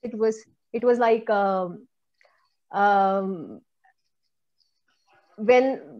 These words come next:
when these stories were happening, I don't know why, uh, n-, no, there was no movies made out of it. And movies have such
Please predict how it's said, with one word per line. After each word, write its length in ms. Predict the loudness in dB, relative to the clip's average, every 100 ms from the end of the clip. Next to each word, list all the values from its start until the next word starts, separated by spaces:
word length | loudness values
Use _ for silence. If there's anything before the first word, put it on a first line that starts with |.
| 2
when 180 | 2
these 200 | 2 -2
stories 320 | 4 4 4 2
were 140 | 2
happening, 500 | 2 0 0 -2 0
I 80 | 0
don't 220 | -2 0
know 380 | 0 0 -2 -6
why, 540 | 0 2 2 0 -4 -10 -6
uh, 360 | -2 -2 -2 -6 -8
n-, 440 | -8 -4 -2 -4 -6
no, 580 | -6 -2 2 4 4 2
there 220 | 0 2
was 260 | 2 2 2
no 480 | 2 4 4 0 -6
movies 480 | -2 0 0 -2 -2
made 220 | -2 2
out 260 | 2 0 -4
of 80 | -4
it. 180 | -6 -2
And 240 | -2 -2 -4
movies 280 | -4 -4
have 200 | -2 -4
such 240 | -2 -4